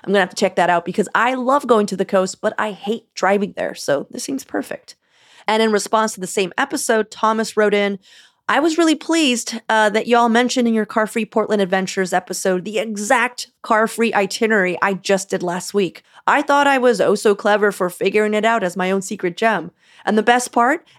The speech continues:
after a celebratory beer and burger at the lodge, I paid just two dollars for a professional to drive me off the mountain while I napped at the back of the bus. Note for skiers,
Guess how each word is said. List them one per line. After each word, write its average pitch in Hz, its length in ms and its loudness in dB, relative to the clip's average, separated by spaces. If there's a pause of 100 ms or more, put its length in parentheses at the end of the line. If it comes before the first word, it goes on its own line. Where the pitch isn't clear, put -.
after 196 340 0
a 185 60 0
celebratory 185 680 0
beer 196 260 0
and 185 220 -2
burger 180 220 0
at 175 120 -4
the 175 80 -6
lodge, 190 400 0
I 285 140 -2
paid 294 260 -6
just - 380 -4
two 254 200 -2
dollars 226 440 2 (240)
for 202 240 0
a 196 60 0
professional 196 760 0 (100)
to - 100 -10
drive 175 280 2
me 175 80 -2
off 165 200 -2
the 190 80 -4
mountain 214 360 0 (180)
while 208 340 2
I 262 100 0
napped 185 340 -2
at - 100 -8
the 196 80 -4
back - 280 -4
of 165 80 -14
the - 80 -10
bus. - 480 -4 (360)
Note 226 280 2
for 277 100 -4
skiers, - 680 -4